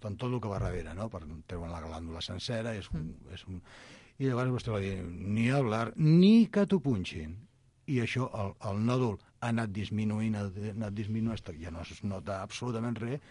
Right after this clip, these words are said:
Speaker 1: i això ja han passat quinze anys.
Speaker 2: Doctor, una pregunta. Am, segurament que, com és el cas de, del Juan Valcárcel, que avui, eh, expliquem avui al Naturalment, a la secció Naturalment del doctor Pros, vostè, a la primera consulta,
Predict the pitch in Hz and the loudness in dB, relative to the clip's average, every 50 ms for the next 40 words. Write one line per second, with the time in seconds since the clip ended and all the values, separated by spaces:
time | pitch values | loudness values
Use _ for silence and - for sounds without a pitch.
0 | - - - - _ - - 92 87 80 78 - - - 78 87 101 104 117 113 | -20 -20 -20 -20 _ -14 -12 -10 -8 -8 -8 -8 -8 -8 -6 -6 -4 -4 -4 -4
1 | - 90 - - - 80 78 82 135 143 117 - - - - - - - - - | -4 -6 -8 -10 -10 -10 -6 -4 -4 -4 -4 -6 -10 -16 -20 -20 -20 -20 -16 -14
2 | - - - - - - - 208 - - 196 180 175 202 - - 330 226 185 165 | -12 -12 -12 -14 -4 0 0 0 2 2 2 2 2 0 0 0 2 2 2 2
3 | 156 151 160 156 135 - - 185 185 180 175 175 175 165 165 165 160 156 156 151 | 2 2 0 0 -2 0 2 4 4 6 6 6 4 4 4 2 2 2 0 0
4 | 151 151 143 - - 175 175 190 202 202 185 180 170 151 - 165 156 147 143 139 | 0 -2 -2 0 2 4 4 6 6 6 4 2 2 0 0 0 0 0 0 -2
5 | - 156 160 156 170 170 165 - 170 160 156 156 165 151 147 135 127 127 110 151 | -2 -2 2 2 2 2 2 2 0 0 2 4 6 6 6 6 4 0 -2 2
6 | 151 156 156 - - 165 160 156 151 151 147 - 160 156 156 156 147 151 - 156 | 2 2 2 2 2 2 2 4 4 2 2 2 0 -2 0 -2 -2 0 0 2
7 | 147 147 147 143 139 135 135 139 135 - - 78 - - 73 - - 165 - - | 4 4 4 4 2 2 0 0 -2 -2 -4 -4 -4 -4 -4 -4 -4 -6 -4 -4
8 | - 160 156 156 151 147 143 143 139 135 131 131 127 139 143 139 - 151 147 139 | -2 0 0 2 2 4 4 4 4 4 4 4 2 2 2 2 2 0 0 0
9 | 135 143 143 139 131 131 - 151 147 - 160 147 139 - 143 143 139 139 139 139 | 0 0 0 0 0 0 -2 -2 -4 -2 -2 -2 0 0 0 0 0 0 0 -2
10 | 139 143 151 139 - 160 147 - 151 147 143 165 - - - - - - - - | -2 -2 -4 0 2 2 2 4 6 6 6 6 4 2 -6 -14 -16 -16 -16 -18
11 | - - - - - 190 202 - - - 175 165 165 - - 175 170 175 170 165 | -18 -20 -10 2 4 6 6 6 6 6 6 6 6 6 6 6 6 6 6 6
12 | 170 190 208 226 240 - - 185 175 - - 175 165 - 190 | 8 8 8 8 6 6 4 2 2 2 2 2 4 6 6